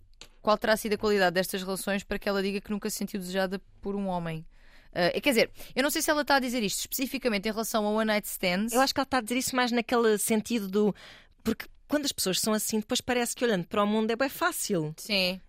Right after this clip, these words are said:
Speaker 2: Imagina, é bué fácil, eu saio à noite e sá, sá,
Speaker 1: Tá.
Speaker 2: acontece com toda a gente, porque é que não acontece
Speaker 1: Ah, também
Speaker 2: comigo?
Speaker 1: te vou dizer, não vai, não acontece assim com toda a gente
Speaker 2: Não
Speaker 1: também,
Speaker 2: acontece
Speaker 1: calma.
Speaker 2: com toda a gente e depois
Speaker 1: Sim.
Speaker 2: é assim, uma co-, eu acho que tu atrais um bocado isso, não é?
Speaker 1: Sim, sim.
Speaker 2: A maneira como tu te dás ao mundo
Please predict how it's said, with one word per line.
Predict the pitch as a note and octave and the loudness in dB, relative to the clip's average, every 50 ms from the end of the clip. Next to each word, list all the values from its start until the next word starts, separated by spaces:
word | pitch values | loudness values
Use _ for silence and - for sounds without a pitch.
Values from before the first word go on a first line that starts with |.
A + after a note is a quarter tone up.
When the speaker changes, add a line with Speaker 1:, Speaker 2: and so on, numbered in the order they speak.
| - - | -12 -6
Speaker 2:
Imagina, | F#3+ G#3 G#3 G3+ G3+ G3 | -4 -2 0 0 0 0
é | G#3+ | 0
bué | B3+ C#4 | 0 -2
fácil, | - - D4 C#4 - - C4 B3+ | 0 0 0 0 0 0 -2 -2
eu | B3+ | 0
saio | - - C4 C4 A#3+ | 0 0 0 0 0
à | |
noite | A3 A#3+ B3 B3 - A#3 G#3 | 0 0 -2 -2 -4 -6 -8
e | G3+ | -6
sá, | - - - - - | -4 -2 0 0 2
sá, | C4 A3+ | 4 6
Speaker 1:
Tá. | G#3+ G3 F#3 | 8 8 8
Speaker 2:
acontece | F3+ - B3 A#3 - B3 A#3+ - | 6 4 0 -2 -2 -4 -4 -4
com | - A#3 | -4 -6
toda | A3 - A#3 A3 | -4 -4 -2 -2
a | G#3+ | -2
gente, | G#3+ A#3 A#3+ A3+ | -2 -2 -6 -8
porque | - - A3+ | -6 -4 -4
é | |
que | G#3+ - | -4 -2
não | A3 G#3 | -2 -4
acontece | G3+ - G3+ F#3 - F#3+ F#3 - | -2 -4 -4 -4 -4 -4 0 2
Speaker 1:
Ah, | B4 | 2
também | A#4 - E4 D#4+ F4 | 2 4 2 2 2
Speaker 2:
comigo? | |
Speaker 1:
te | - | 0
vou | D#4+ E4+ | 0 0
dizer, | B3 A3+ C4+ C#4 C#4+ D#4 D#4+ D#4 D4 C#4+ | 2 6 6 6 6 6 4 2 0 -2
não | C#4+ E4+ D#4+ | -4 -4 -2
vai, | A#3+ E3+ D#3 D#3+ E3 | 0 0 0 0 0
não | E3+ G#3+ A#3 | 0 2 2
acontece | A#3+ - C4 - C#4 C4+ - C4 | 2 0 -2 -2 -4 -4 -2 -2
assim | A#3 - B3 | -4 -4 -4
com | - C4 | -6 -6
toda | - B3+ A#3 B3 | -6 -4 -4 -4
a | |
gente | A3+ A#3+ A#3 | -4 -2 2
Speaker 2:
Não | B3 C4+ C4 | 2 2 4
Speaker 1:
também, | C4 B3 A3+ | 4 2 2
Speaker 2:
acontece | - - E3 E3 | 4 2 2 4
Speaker 1:
calma. | E3 E3 E3 | 2 2 2
Speaker 2:
com | D#3+ | 2
toda | - - F#3 | 2 2 2
a | F3+ | 2
gente | E3 D#3 F#3+ G#3+ A3+ B3 - - - A#3 - - - | 2 2 2 2 2 0 -2 -4 -6 -6 -4 -4 -2
e | G3+ | -2
depois | - - A#3 G#3+ | 2 2 2 4
Speaker 1:
Sim. | F#3+ G#3+ | 4 2
Speaker 2:
é | G3 | 2
assim, | D#3+ - - - D#3 D3 C#3+ - - | 2 0 0 0 -2 -2 -4 -4 -4
uma | E3 E3 D#3+ | -2 -2 -2
co-, | - - - - - - - - - | -4 -6 -14 -18 -16 -16 -14 -6 0
eu | E3 F3+ E3+ | 2 4 4
acho | E3+ D3 - - | 4 4 2 0
que | - - D#3+ - _ _ _ - | -2 -6 -10 -12 _ _ _ -4
tu | - F#3 F#3+ | 0 0 0
atrais | - - A#3 G#3 F3+ E3 D3+ C#3 - - - | 2 2 2 2 2 2 0 -2 -4 -6 -6
um | D#3+ | -6
bocado | D#3+ - - E3 D#3+ D3 D3 D3 D#3+ | -6 -2 0 0 0 0 -2 -4 -4
isso, | C#3+ C3 - - - | -4 -4 -6 -4 -4
não | D3 C#3 | -4 -2
é? | C#3 | -2
Speaker 1:
Sim, | C#3 F#3 G#3+ B3+ | 0 0 0 0
sim. | C4+ - A3+ A3 B3 A#3+ G3+ - - - - | 0 0 -2 -2 -2 -2 -4 -8 -12 -8 -4
Speaker 2:
A | D#3+ | -2
maneira | D#3+ D#3 D3+ D#3 D3+ | 0 0 2 0 0
como | - - E3 D3+ | 0 -2 -4 -4
tu | - - | -6 -8
te | D#3 - D#3 | -10 -6 0
dás | D3+ E3+ E3 D#3 D3 | 2 2 2 2 2
ao | E3 D#3+ | 2 2
mundo | D#3 E3 E3+ F3 F3+ F3+ F3+ F3+ G3 G#3 A#3 | 2 2 2 0 0 -2 -2 -4 -8 -10 -12